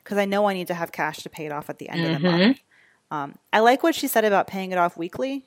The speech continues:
Speaker 1: because I don't think people realize they can do that, like, make payments on your credit card as you go.
Speaker 2: Yep.
Speaker 1: So if you get paid twice a month, you know, use half of one paycheck to pay half your bill, and then the next paycheck, use half to pay the whole bill, so that you're not getting this huge payment all at one time.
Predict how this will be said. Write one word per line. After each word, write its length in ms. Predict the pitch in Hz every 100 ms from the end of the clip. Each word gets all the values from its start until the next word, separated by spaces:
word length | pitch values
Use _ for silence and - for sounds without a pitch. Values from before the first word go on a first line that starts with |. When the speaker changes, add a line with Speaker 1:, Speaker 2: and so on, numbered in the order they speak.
| -
Speaker 1:
because 320 | 214 202 180 -
I 80 |
don't 120 | 208 226
think 140 | 208
people 220 | 208 190
realize 380 | 170 170 170 170
they 120 | -
can 300 | 156 170 156
do 140 | 170 185
that, 200 | 190 165
like, 160 | 165
make 240 | 165 160 -
payments 440 | 175 151 156 160
on 80 | 156
your 100 | 147
credit 240 | - 151
card 220 | 151 156 -
as 200 | 143 147
you 60 |
go. 380 | - 120 139 202 _ -
Speaker 2:
Yep. 320 | 170 226 - -
Speaker 1:
So 120 | 214
if 60 |
you 80 | 202
get 140 | 208 190
paid 180 | 190
twice 260 | - 180 170
a 60 | 165
month, 420 | 170 156 160 - _
you 100 | 175
know, 260 | 147 139 143
use 280 | 175 196
half 240 | 196 180 196
of 80 | 180
one 160 | 170
paycheck 400 | - 170 - 170
to 60 | 170
pay 180 | - 160
half 280 | 170 247 -
your 80 | 165
bill, 240 | - -
and 120 | -
then 100 | 151
the 60 | 156
next 280 | 170 165 -
paycheck, 500 | 170 160 156 156 - - - -
use 160 | 175
half 280 | - 160 160
to 60 | -
pay 140 | 185
the 80 | 170
whole 180 | 202 269
bill, 200 | 156 160
so 120 | -
that 120 | 170
you're 100 | 151
not 320 | 156 151 156 - _ - _
getting 220 | - 170 156
this 120 | 156
huge 300 | - 165 147 -
payment 360 | - 160 151
all 120 | 147 143
at 60 |
one 160 | 147 147
time. 400 | - 143 165